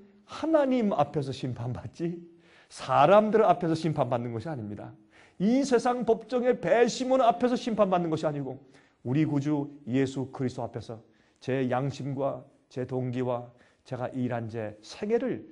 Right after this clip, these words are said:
심판받는 것입니다. 저는 파수꾼으로 부름받은 사람입니다. 저는 사람들을 깨우고 정로로 인도하고 잘못된 길을 고쳐주고 또 이것이 정도라고 얘기해주고 또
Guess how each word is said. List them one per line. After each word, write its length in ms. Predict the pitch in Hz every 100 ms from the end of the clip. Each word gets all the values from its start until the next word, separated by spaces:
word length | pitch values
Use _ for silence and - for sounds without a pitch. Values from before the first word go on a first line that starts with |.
| -
심판받는 540 | - 123 110 95 95
것입니다. 400 | 92 - - - - _ _ _ -
저는 300 | 170 233 -
파수꾼으로 960 | - 165 156 160 - 160 156 135 - -
부름받은 400 | - 123 107 101
사람입니다. 460 | 98 92 85 90 - - - - - - -
저는 220 | 156 170
사람들을 420 | 156 156 165 160
깨우고 800 | 214 175 165 160 165 156 - - _
정로로 540 | - 156 160 165 156 160
인도하고 800 | 160 156 156 151 151 156 - - -
잘못된 680 | - 151 156 151 156 156 156
길을 240 | 151 151
고쳐주고 760 | 147 143 - 147 131 139 135 - - _
또 140 | - 175
이것이 440 | 190 196 220 214
정도라고 480 | - 180 180 180 175
얘기해주고 680 | 143 143 131 127 131 123 123 - _ _ _
또 400 | - 247 220 -